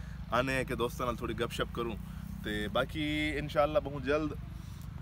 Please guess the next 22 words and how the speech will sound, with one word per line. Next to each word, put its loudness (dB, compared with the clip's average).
मैं 2
ये 8
सोचना 2
पे 4
कि 0
मैं 4
सराइकी 6
जिवें 0
शायरी 6
बनाना 2
ना, 0
ते 0
मेरे 0
काफ़ी 2
दोस्त 0
हैं 2
उर्दू 0
ही 2
समझते -2
हैं, -4
ते -2
सराइकी 0